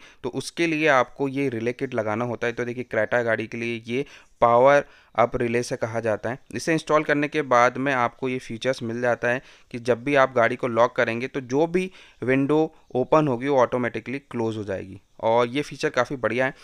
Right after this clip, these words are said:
आप भी अपनी गाड़ी के अंदर इसे इस्तेमाल कर सकते हैं। आपके पास में Creta E वेरिएंट गाड़ी है तो ये चीज़ आप उसमें लगा कर बिल्कुल कर सकते हो। देखिए, इसका इंस्टॉलेशन हो रहा है, इसका जो कनेक्शन होगा वो गाड़ी के पावर विंडो के साथ में होगा और साथ ही साथ जो सेंट्रल लॉकिंग है उसके साथ में होगा।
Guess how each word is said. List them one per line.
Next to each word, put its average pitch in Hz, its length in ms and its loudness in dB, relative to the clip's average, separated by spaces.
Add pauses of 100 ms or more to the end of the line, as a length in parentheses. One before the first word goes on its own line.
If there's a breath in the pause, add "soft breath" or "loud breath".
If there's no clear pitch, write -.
(220 loud breath)
आप 123 300 2
भी 160 160 0
अपनी 160 220 2
गाड़ी 139 260 4
के 143 80 -4
अंदर 135 260 0
इसे 147 300 -2 (280 soft breath)
इस्तेमाल 123 380 2
कर 135 140 0
सकते 135 300 -6
हैं। 135 80 0
आपके 120 200 -4
पास 120 240 -4
में 123 60 -6
Creta 113 340 -2
E 120 160 -6
वेरिएंट 120 300 -4
गाड़ी 113 260 0
है 123 100 -6
तो 127 240 -6 (140)
ये 117 260 -4
चीज़ 123 280 -8
आप 113 140 -2
उसमें 120 380 -10
लगा 110 280 0
कर 117 220 -4
बिल्कुल 117 320 -8 (280 soft breath)
कर 113 100 -2
सकते 120 260 -6
हो। 127 40 -2
देखिए, 151 180 -4
इसका 170 180 -4
इंस्टॉलेशन 156 460 -2
हो 135 120 -2
रहा 143 120 2
है, 147 120 0 (340 loud breath)
इसका 170 260 2
जो 170 140 -2
कनेक्शन 151 440 2
होगा 156 300 6
वो 156 180 4
गाड़ी 123 260 2
के 147 120 -4
पावर 113 240 2
विंडो 120 280 -2
के 147 100 -4
साथ 131 280 -2
में 139 100 -2
होगा 139 300 0
और 120 240 2
साथ 113 280 -2
ही 131 60 -6
साथ 123 240 0
जो 120 140 -8
सेंट्रल 117 360 -4
लॉकिंग 120 300 -2
है 131 60 -4
उसके 123 220 -10
साथ - 260 -4
में 120 80 -4
होगा। 113 260 -6